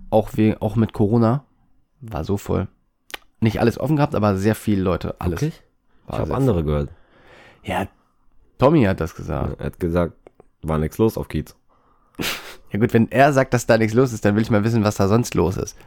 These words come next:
Speaker 1: Weil es war
Speaker 2: Ach so,
Speaker 1: wirklich schon
Speaker 2: vielleicht,
Speaker 1: sehr voll.
Speaker 2: ja gut, vielleicht wahrscheinlich, weil er, der wohnt und wahrscheinlich kennt er das nur viel voller.
Speaker 1: Kannst du
Speaker 2: Und
Speaker 1: mir,
Speaker 2: für dich
Speaker 1: das
Speaker 2: war's
Speaker 1: war,
Speaker 2: schon
Speaker 1: das war
Speaker 2: voll.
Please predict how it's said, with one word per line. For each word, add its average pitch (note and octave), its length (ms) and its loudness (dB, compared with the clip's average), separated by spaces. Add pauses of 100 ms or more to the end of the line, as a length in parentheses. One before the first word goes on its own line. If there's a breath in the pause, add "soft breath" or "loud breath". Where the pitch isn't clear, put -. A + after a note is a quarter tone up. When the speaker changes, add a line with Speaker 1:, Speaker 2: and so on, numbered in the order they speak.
Speaker 1:
Weil D#2+ 100 0
es - 100 -2
war F2+ 100 2
Speaker 2:
Ach F#2 80 2
so, G#2 60 2
Speaker 1:
wirklich A2+ 120 4
schon G2+ 100 0
Speaker 2:
vielleicht, F#2 160 2
Speaker 1:
sehr F#2 100 0
voll. F2+ 80 2
Speaker 2:
ja G2 40 0
gut, F#2 140 -4
vielleicht E2 280 -6
wahrscheinlich, E2 320 -6
weil E2 120 -2
er, E2 260 -2
der D#2 360 -4
wohnt F#2 220 0
und D#2 60 -4
wahrscheinlich D#2 320 -4
kennt F2+ 180 0
er E2+ 60 0
das D#2 160 -2
nur D2+ 240 -2 (180)
viel E2+ 180 0
voller. F2 280 2
Speaker 1:
Kannst G2 180 0
du G2 40 0
Speaker 2:
Und - 20 0
Speaker 1:
mir, F#2 80 0
Speaker 2:
für F#2+ 80 2
dich F#2 80 -4
Speaker 1:
das E2+ 40 -4
Speaker 2:
war's G2 120 2
Speaker 1:
war, F2 60 2
Speaker 2:
schon D#2 160 -2
Speaker 1:
das - 200 -10
war - 120 -4
Speaker 2:
voll. D2+ 80 -4